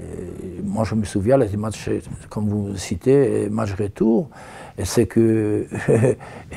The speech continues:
on a subi au départ, énormément. Mais ça, c'est des matchs extérieurs, avec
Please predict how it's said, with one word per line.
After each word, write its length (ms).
on 120
a 80
subi 360
au 120
départ, 480
énormément. 560
Mais 120
ça, 200
c'est 320
des 140
matchs 340
extérieurs, 760
avec 200